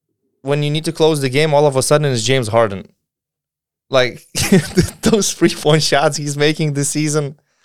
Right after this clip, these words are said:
he's thirty-one years old. Uh, he's playing professional basketball for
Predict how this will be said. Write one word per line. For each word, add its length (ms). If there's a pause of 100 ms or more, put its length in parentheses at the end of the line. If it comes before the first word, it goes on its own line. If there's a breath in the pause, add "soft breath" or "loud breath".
(440 soft breath)
he's 280
thirty-one 560
years 260
old. 380 (500)
Uh, 760 (200)
he's 180
playing 260
professional 480
basketball 460
for 460